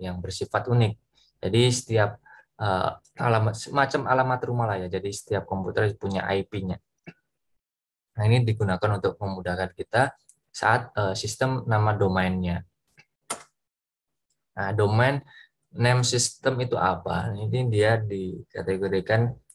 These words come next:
eh, sistem yang memenuhi domain ke, ke alamat I P. Nah, server ini memelihara daftar nama jaringan lokal dan nama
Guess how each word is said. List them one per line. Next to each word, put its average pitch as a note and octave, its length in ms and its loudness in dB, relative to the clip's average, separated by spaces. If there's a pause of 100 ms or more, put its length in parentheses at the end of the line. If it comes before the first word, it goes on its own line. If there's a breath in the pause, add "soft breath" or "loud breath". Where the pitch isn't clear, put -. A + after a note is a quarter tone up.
(220)
eh, F#2 640 -4 (140)
sistem D#3 400 0
yang C3+ 160 4
memenuhi B2 480 4
domain A2 400 2
ke, G#2 160 -4 (160)
ke - 80 -4
alamat G2 560 -2
I F#2+ 160 -4
P. G2+ 240 -6 (480)
Nah, F#2 80 -2
server A2+ 320 4
ini B2+ 240 4
memelihara A#2+ 800 4
daftar G#2 320 -2
nama G#2 240 -2
jaringan G2 400 -4
lokal G2+ 400 2
dan F#2+ 160 0
nama G2+ 480 0